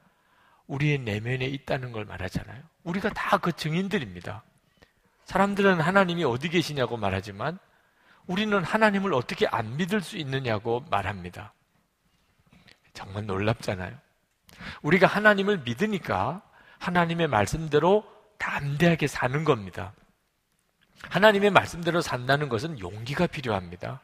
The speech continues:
왜냐하면 세상적인 가치관과 너무 다르니까. 하나님의 말씀대로 살아서 이 세상에서 견뎌낼 수나 있을까요?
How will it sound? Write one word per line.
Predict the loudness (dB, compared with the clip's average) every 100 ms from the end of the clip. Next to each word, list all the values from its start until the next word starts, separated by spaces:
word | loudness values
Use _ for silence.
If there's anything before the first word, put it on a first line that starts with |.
| _ _ _ _ _ -6
왜냐하면 | -4 -4 -4
세상적인 | -4 0 0 0 -2 -2 -2
가치관과 | -6 -6 -8 -4 -4
너무 | -4 -8 -6
다르니까. | -6 -6 -6 -6 -8 -12 -14 _ _ _ _ _ _ -4
하나님의 | 4 4 6 4 6
말씀대로 | 6 4 0 2 2
살아서 | 6 6 6 4 4 4 2 -20 _ _ _ _
이 | -4 -2
세상에서 | -2 2 2 2 -2 0 0 0 -2 _ _ _
견뎌낼 | -4 -2 -2 6 6 6 0 -2
수나 | -2 0 0
있을까요? | 0 -4 -2 2 2 0